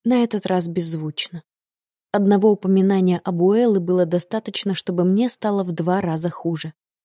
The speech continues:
Тогда Кармен все-таки встала с кровати. Я услышала ее шаги по полу. Почувствовала ее дыхание у моего лица. Я представила себе, что это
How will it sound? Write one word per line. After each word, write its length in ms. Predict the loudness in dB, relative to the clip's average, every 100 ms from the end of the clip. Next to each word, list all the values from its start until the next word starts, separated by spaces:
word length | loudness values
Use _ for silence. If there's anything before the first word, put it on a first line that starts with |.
| _ _ _ _ -4
Тогда 280 | 0 2 0
Кармен 440 | 0 -2 2 0
все-таки 420 | 0 -4 -4 -6
встала 400 | -6 -4 -2 -2
с 100 | -2
кровати. 600 | -4 -6 -4 -6 -8 -14 _ _ _ _ _ _ -2
Я 200 | 2 2
услышала 500 | 2 -2 -2 0 0
ее 200 | 0 0
шаги 340 | -2 -2 -4
по 160 | -4 -6
полу. 460 | -6 -4 -4 -6 -10 _ _ _ _ _ _ _ _ _ -8
Почувствовала 640 | -6 -4 -6 -4 -2 0
ее 180 | 2 0
дыхание 560 | -2 -6 -4 -2 0
у 60 | 0
моего 320 | 0 0 0
лица. 460 | -2 -2 -6 -10 -12 _ _ _ _ _ _ _ -8
Я 140 | -6
представила 720 | -2 -4 -4 -6 -6 -4 -4
себе, 280 | -4 -6 -6
что 180 | -6 -4
это 220 | -4 -6